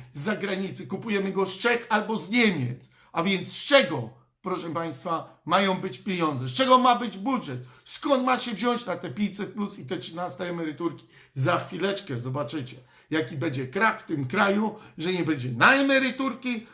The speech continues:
nie będzie na pięćset plus, skończy się zabawa i zacznie się wtedy prawdziwy problem. A wtedy dopiero zaczniecie <clears throat> dostrzegać to, o czym mówiłem.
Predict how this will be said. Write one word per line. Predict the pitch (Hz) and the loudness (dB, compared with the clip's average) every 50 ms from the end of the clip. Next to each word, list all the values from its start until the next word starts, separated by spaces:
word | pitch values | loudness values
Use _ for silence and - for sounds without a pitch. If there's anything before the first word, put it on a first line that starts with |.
| - _ - | -16 _ -4
nie | 160 208 240 | 0 2 4
będzie | 262 262 262 214 254 | 4 4 2 2 2
na | 254 247 240 | 2 2 2
pięćset | 240 240 247 226 214 - 226 226 - | 2 0 -4 -6 -6 -8 -8 -10 -8
plus, | - 220 214 196 190 - - - _ - | -4 -2 -2 -2 -4 -6 -10 -18 _ -20
skończy | - - - - 214 226 220 - 196 - | -18 -10 -6 -4 -4 -4 -4 -6 -6 -6
się | - 175 156 147 123 120 - - _ _ - | -4 -2 -2 -2 -4 -6 -10 -14 _ _ -6
zabawa | - 160 147 127 180 170 143 156 185 196 202 196 214 220 220 214 - - - _ _ | -6 -4 0 2 2 2 4 4 4 4 4 4 4 2 2 2 0 -6 -18 _ _
i | - 147 | -10 -6
zacznie | 135 127 151 190 196 190 190 - - 151 147 131 | -4 -2 0 0 0 0 -2 -4 -8 -8 -8 -8
się | 123 - 117 110 127 - - - _ _ | -8 -8 -10 -12 -12 -14 -18 -20 _ _
wtedy | _ _ - 170 151 135 139 127 | _ _ -4 -2 -2 -2 -4 -6
prawdziwy | - 127 127 120 - 120 123 113 110 | -4 -4 -6 -6 -6 -8 -10 -10 -10
problem. | - - 104 98 - - - - - _ - - _ | -12 -10 -12 -12 -12 -14 -18 -20 -20 _ -20 -18 _
A | - - | -12 -10
wtedy | - - 226 240 208 233 | -6 -2 -2 -2 -2 -2
dopiero | 156 127 - - - 113 101 - 87 101 | -2 -4 -4 -4 -6 -8 -6 -8 -10 -12
zaczniecie | 104 - 123 - - - 180 185 190 190 - 160 123 - - - - _ _ _ _ - | -12 -12 -12 -12 -12 -10 -10 -10 -8 -8 -6 -8 -8 -10 -12 -18 -20 _ _ _ _ -20
<clears throat> | - - _ - - 190 214 185 147 | -20 -14 _ 2 4 6 6 4 4
dostrzegać | 156 160 135 - - - 202 208 185 156 160 143 - - - | 2 0 -2 -2 -6 -4 -2 -2 -2 -2 -2 -4 -4 -4 -4
to, | 175 175 180 180 180 - _ _ - | -4 -4 -4 -4 -8 -14 _ _ -6
o | 180 185 | -4 -4
czym | 180 - 208 202 190 196 | -4 -4 -4 -4 -2 -2
mówiłem. | 202 202 185 180 214 202 170 139 127 - - | -2 -2 -2 -2 -2 -2 -2 -4 -6 -10 -12